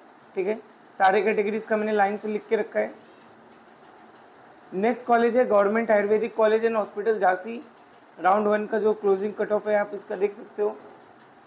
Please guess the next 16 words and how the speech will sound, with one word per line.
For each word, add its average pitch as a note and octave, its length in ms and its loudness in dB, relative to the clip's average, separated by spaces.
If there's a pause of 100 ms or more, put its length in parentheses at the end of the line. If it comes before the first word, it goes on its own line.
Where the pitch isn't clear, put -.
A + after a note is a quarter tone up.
(120)
सारे - 200 2
कैटेगरीज G3 420 -4
का G3+ 120 2
आप F#3+ 140 -2
स्क्रीनशॉट G3+ 440 -6
ले G3+ 120 0
लो। G3+ 160 -6 (960)
नेक्स्ट G#3 300 -4
कॉलेज A#3 300 2
है B3 80 0
गवर्नमेंट G3+ 460 0
आयुर्वेदिक G3 500 0
कॉलेज G#3+ 320 0
एंड A3 120 0
हॉस्पिटल G3+ 440 -4
बांदा। F#3 420 2